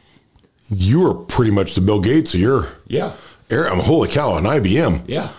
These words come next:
Speaker 1: Do you know anybody with an I B M computer?
Speaker 2: Right.
Speaker 1: I don't know anybody that owns an I B M com-, you know, when we were in school,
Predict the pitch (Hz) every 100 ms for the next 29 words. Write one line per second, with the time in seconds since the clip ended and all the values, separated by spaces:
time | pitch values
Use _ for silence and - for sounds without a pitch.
0 | - _ - 117 165 131 143 139 127 127
1 | 131 113 107 117 110 117 98 92 113 117
2 | - - 127 - - - - _ - 135
3 | 165 101 98 117 90 82 82 85 80 80
4 | 82 82 80 131 120 117 127 127 123 135
5 | 156 120 92 - 202 156 -